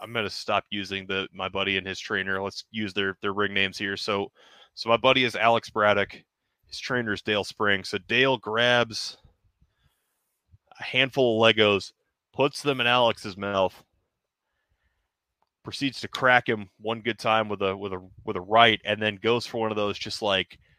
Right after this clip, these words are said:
Sami Zayn Helluva kicks and just nails him. And you watch Legos, like, shoot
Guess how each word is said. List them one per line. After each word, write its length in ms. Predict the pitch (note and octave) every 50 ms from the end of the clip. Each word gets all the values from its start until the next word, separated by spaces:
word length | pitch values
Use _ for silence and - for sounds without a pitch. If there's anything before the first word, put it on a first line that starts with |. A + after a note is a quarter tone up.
| _ _ _
Sami 480 | - - - - B2 B2+ C3 C3 B2+ A2+
Zayn 340 | G2+ A2 A2 A2+ A#2 A#2 A2
Helluva 560 | - A2+ G#2 G2 G2+ G#2 A2 G#2 F#2+ F2+ -
kicks 560 | - - G2 F#2 F2+ - - - - - - - _ _ - _ _ _ _ _ -
and 180 | G2+ G2+ F#2
just 280 | - A2 F#2+ - - -
nails 600 | F#2+ F#2+ G2 G2+ G#2 G#2 A2 A#2+ B2+ B2 G#2 G#2
him. 140 | G2+ G2 F#2
And 120 | G2+ G2+
you 100 | G2+ G#2
watch 300 | G#2 G#2+ G#2+ - - -
Legos, 460 | G#2+ G#2 G#2 G2+ G2+ G2 F#2+ F#2 - -
like, 140 | F#2 F2
shoot 420 | - - - - - - A2+ A2